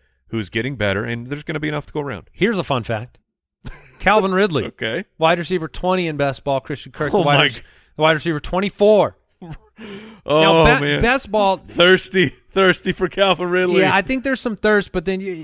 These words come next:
Speaker 2: you gotta think that best ball psychology is coming into play here, right? I mean,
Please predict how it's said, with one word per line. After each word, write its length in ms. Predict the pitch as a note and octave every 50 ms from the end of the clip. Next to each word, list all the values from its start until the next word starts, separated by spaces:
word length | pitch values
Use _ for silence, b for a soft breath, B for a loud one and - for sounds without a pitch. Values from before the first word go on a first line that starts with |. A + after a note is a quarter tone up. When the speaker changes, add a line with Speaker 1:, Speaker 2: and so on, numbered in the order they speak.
| - - -
Speaker 2:
you 140 | E3+ A#3+ B3+
gotta 260 | - B3+ A3+ F#3+ E3+
think 280 | - - F#3+ F3 D#3
that 140 | - D3 B2+ A#2+
best 300 | D#3 D#3 D3 C#3+ - -
ball 300 | D3+ C#3+ C#3 C3 C3 B2+
psychology 760 | - - - C3+ B2+ - - C3+ B2+ B2 B2 A#2 A2 A#2 A2+
is 100 | A2 G#2+
coming 280 | - - B2 A#2 A2+ A2
into 180 | G#2+ G#2 G#2
play 240 | - - G#2+ G2 F#2
here, 160 | - G2+ F2
right? 280 | F#2+ A2+ D3+ E3+ E3+ D#3+
I 60 | D3+
mean, 220 | D3 D3+ D3 C3+